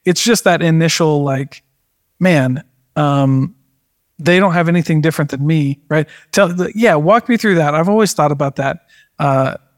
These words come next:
Jeff, and I'm curious on your thoughts about the people who kinda take their,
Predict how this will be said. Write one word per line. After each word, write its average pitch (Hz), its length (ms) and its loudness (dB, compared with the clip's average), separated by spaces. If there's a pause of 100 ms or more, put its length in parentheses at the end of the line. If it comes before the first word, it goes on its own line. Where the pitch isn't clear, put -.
Jeff, 147 300 2
and 156 80 2
I'm 143 180 2
curious 151 400 0
on 139 100 0
your 143 120 2
thoughts 135 300 -4
about 139 320 -4
the 147 80 -4
people 151 300 -2
who 156 100 0
kinda 156 280 -2
take 156 320 -4
their, 147 400 0